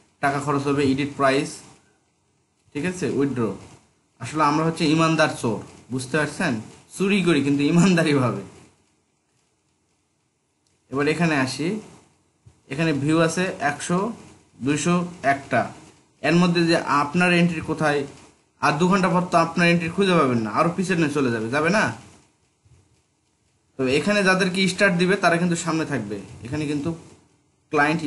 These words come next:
start দিয়ে আপনাদেরকে judge করবে কার্ডটা কেমন হয়েছে, যারটা যেমন লাগবে তার client তাকে সেরকম start দেবে, ঠিক আছে? এবার আমি দেখি এখানে view all এন্ট্রিতে গিয়ে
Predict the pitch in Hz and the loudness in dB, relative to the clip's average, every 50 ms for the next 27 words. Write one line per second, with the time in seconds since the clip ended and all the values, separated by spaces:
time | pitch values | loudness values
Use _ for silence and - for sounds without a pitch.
0 | 143 - - 165 156 147 143 139 160 170 180 156 147 - 147 139 147 139 135 - | -6 -4 -2 -2 -2 -2 -2 -2 -2 0 0 0 -2 -2 -2 -2 -2 -2 -4 -4
1 | 156 185 233 262 - - - - - _ _ _ _ 113 113 120 139 143 - - | -4 -4 -4 -4 -8 -12 -20 -20 -20 _ _ _ _ -8 0 2 2 2 2 -2
2 | - - 147 131 120 110 107 101 - - 131 127 127 - 143 127 131 135 139 139 | -4 -2 0 0 0 0 -2 -6 -6 -6 -6 -6 -4 -4 -6 -4 -2 -2 -2 0
3 | 135 131 127 127 123 127 156 185 196 - 117 113 127 127 127 127 - - - - | 0 -2 -2 -4 -4 -4 -6 -6 -6 -8 -6 -2 -2 -2 -2 -2 -6 -14 -20 -20
4 | - - - - - 139 131 127 139 143 143 139 139 139 131 139 180 208 - 175 | -18 -18 -18 -10 -6 -6 -2 0 2 4 4 4 4 4 2 0 -4 -4 -4 -4
5 | 147 - 151 147 147 147 143 143 143 139 139 - 151 143 143 139 139 135 131 123 | -4 -2 -2 -2 0 0 0 -2 -4 -4 -4 -4 -4 -4 -2 -2 -2 -4 -4 -4
6 | - 143 131 113 104 107 98 92 95 98 - - - _ _ _ _ _ _ _ | -2 -2 -2 -2 -2 -4 -8 -8 -10 -12 -16 -20 -20 _ _ _ _ _ _ _
7 | - 151 180 208 208 - 196 127 107 110 - - - - _ _ _ _ _ _ | -4 -2 -2 -2 -2 -2 -4 -4 -4 -6 -12 -18 -20 -20 _ _ _ _ _ _
8 | _ _ _ _ _ _ _ _ _ _ _ - 151 165 175 170 165 160 156 143 | _ _ _ _ _ _ _ _ _ _ _ -6 -4 0 2 2 2 2 2 2
9 | 143 135 139 135 156 165 143 139 139 143 131 135 120 107 117 123 131 147 165 180 | 0 0 0 -2 -2 -2 -2 -2 -2 0 0 0 0 -2 0 0 0 0 0 -4
10 | - - - - - - - _ - - - 123 135 139 139 143 143 139 143 147 | -6 -10 -14 -14 -16 -20 -20 _ -10 -4 0 2 2 4 4 4 2 2 0 -4
11 | 139 131 139 127 113 131 143 165 | -2 -2 -4 -4 -2 -2 -4 -4